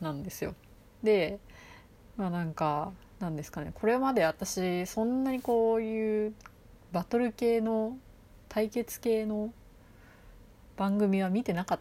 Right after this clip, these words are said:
たんですけれど、まあ、ここに来てすごいドハマりしてしまっているので、ちょっとこれの良さを語っていきたいなと思っています。で、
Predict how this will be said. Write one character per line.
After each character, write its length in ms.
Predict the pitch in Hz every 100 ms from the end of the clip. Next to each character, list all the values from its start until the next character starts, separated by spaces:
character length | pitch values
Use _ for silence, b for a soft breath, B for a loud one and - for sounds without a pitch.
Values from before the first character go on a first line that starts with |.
| -
た 80 | 185
ん 140 | 165
で 80 | 156
す 120 | -
け 120 | -
れ 100 | 160
ど、 320 | 143 160 147 165
ま 80 | 156
あ、 20 |
こ 140 | 185
こ 120 | -
に 140 | 220 220
来 100 | 220
て 180 | - 147
す 160 | -
ご 120 | 202
い 80 | 170
ド 100 | -
ハ 140 | 156 208
マ 140 | 214
り 100 | 170
し 140 | 139 -
て 80 |
し 140 | 165 180
ま 120 | 165
っ 40 |
て 180 | - -
い 60 | 151
る 100 | 156
の 160 | 175
で、 180 | 156 202 -
ち 80 |
ょ 0 |
っ 20 | -
と 100 | -
こ 180 | -
れ 120 | 170 190
の 140 | 196
良 160 | 185 220
さ 220 | - 180
を 100 | 139
語 220 | - -
っ 40 | 165
て 220 | - 175
い 60 |
き 80 | 165
た 140 | - 165
い 100 | 147
な 120 | 143
と 220 | - 170 B B B B B B -
思 260 | 175 156 156
っ 20 | - - - - -
て 100 | 170
い 100 | 151
ま 200 | 143 147
す。 300 | - - - - - -
で、 1300 | - 175 170 170 165 165 165 165 160 160 156 156 156